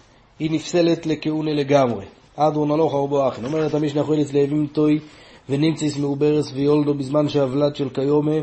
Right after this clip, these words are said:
הוא מותר בקרויבו איסאו של החלוצה, והיא מותרת בקרויבו של החול-, של החולץ. ולא יפסולו מן הכהונו,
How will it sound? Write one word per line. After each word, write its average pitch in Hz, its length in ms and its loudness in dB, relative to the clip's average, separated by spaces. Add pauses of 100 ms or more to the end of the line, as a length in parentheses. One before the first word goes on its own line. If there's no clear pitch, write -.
(1160)
הוא 160 100 2
מותר 147 260 0
בקרויבו 135 420 -2
איסאו 147 440 2
של 143 160 0
החלוצה, 156 480 0 (380)
והיא 143 120 2
מותרת 147 400 2
בקרויבו 147 680 0 (180)
של 139 180 0
החול-, 139 440 0 (180)
של 135 240 -4
החולץ. 131 600 -2 (520)
ולא 147 220 4
יפסולו 156 440 2
מן 147 120 0
הכהונו, 143 600 2